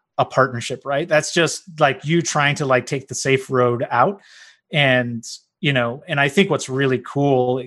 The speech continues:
is Gusto could be a good, a model to say, "Wow, you know, this is a great experience of a partner program, and we can take this same template and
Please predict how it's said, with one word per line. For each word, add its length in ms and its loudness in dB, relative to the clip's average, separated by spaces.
is 600 0
Gusto 300 2
could 160 -4
be 100 0
a 60 2
good, 460 2
a 120 -2
model 560 2
to 120 -12
say, 320 -2
"Wow, 600 2
you 120 -2
know, 260 0
this 280 2
is 80 -2
a 80 0
great 560 0
experience 560 0
of 80 -6
a 60 -2
partner 500 -2
program, 920 0
and 360 0
we 180 2
can 160 -2
take 300 -2
this 180 -2
same 240 -4
template 520 -4
and 180 -4